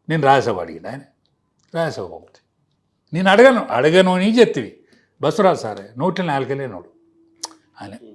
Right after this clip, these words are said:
ఎమ్మెల్యే గెలిచిండు, అన్నీ చేసిండు, నోట్లో నాలుకే లేనోడు ఆయన, ఆయన ఎమ్మెల్సీ చేతి చేయొద్దని అంటలేను. ఇసోంటి వాళ్ళందరినీ సెలెక్ట్ చేసుకుంటేవి,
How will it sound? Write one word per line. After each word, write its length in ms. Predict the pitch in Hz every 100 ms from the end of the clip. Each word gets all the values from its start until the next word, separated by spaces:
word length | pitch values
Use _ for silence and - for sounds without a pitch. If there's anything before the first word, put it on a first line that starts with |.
| _ _ _ -
ఎమ్మెల్యే 300 | 107 107 107
గెలిచిండు, 380 | 107 110 190 180
అన్నీ 200 | 113 113
చేసిండు, 360 | 104 - 151
నోట్లో 340 | 180 151 190 208
నాలుకే 320 | 180 170 175
లేనోడు 340 | 190 151 92
ఆయన, 140 | 85 - _ _ _ _ _ _ _ _ 180
ఆయన 220 | 220 214
ఎమ్మెల్సీ 360 | 170 123 -
చేతి 200 | 98 _ _ _ _ _ _ _ _ _ _
చేయొద్దని 460 | - 185 226 220 214
అంటలేను. 380 | 190 202 202 139
ఇసోంటి 480 | 123 196 196 190
వాళ్ళందరినీ 640 | 196 185 170 175 175 175 185
సెలెక్ట్ 400 | - 151 165 185
చేసుకుంటేవి, 560 | 170 165 175 165 202